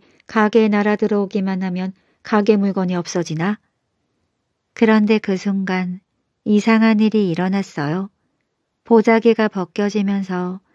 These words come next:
뜻밖에도 어떤 부인 하나가 그 속에서 나타났습니다. 이것을 보자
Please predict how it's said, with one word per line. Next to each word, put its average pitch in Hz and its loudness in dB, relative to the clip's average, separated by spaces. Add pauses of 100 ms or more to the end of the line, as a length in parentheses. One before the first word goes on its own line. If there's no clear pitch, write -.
(380)
뜻밖에도 208 0 (440)
어떤 214 2
부인 208 0
하나가 190 -2 (400)
그 220 2
속에서 202 0 (120)
나타났습니다. 190 -2 (800)
이것을 226 2
보자 185 -4